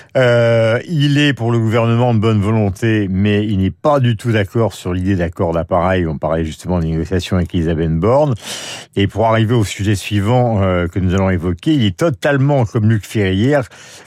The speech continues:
contre l'inscription du droit à l'avortement dans la Constitution en France. Je crois qu'il est bon aussi de rappeler, avant de faire le parallèle qui n'existe pas entre la France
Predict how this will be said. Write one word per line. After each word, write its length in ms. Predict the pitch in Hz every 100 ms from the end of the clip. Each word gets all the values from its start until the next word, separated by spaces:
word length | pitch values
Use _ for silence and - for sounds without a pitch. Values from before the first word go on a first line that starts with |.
| _
contre 600 | - 202 190 151 - - 202
l'inscription 960 | 127 156 156 - 147 120 - 135 131
du 80 | 101
droit 280 | 92 107 131
à 20 |
l'avortement 580 | 110 107 - 117 131 160
dans 120 | 120
la 60 | 95
Constitution 680 | 110 98 107 98 92 -
en 60 | 110
France. 340 | - 143 151
Je 40 | -
crois 200 | - 117
qu'il 220 | - 123
est 60 | 131
bon 200 | 135 151
aussi 180 | -
de 80 | 127
rappeler, 340 | 117 110 127 123
avant 300 | 90 120 117
de 140 | 98
faire 240 | - 120
le 80 | 104
parallèle 580 | 78 95 98 101 110 95 - - _
qui 80 | 101
n'existe 480 | 104 87 101 - 101
pas 100 | 123
entre 240 | 98 -
la 140 | 92
France 400 | 87 107 104 95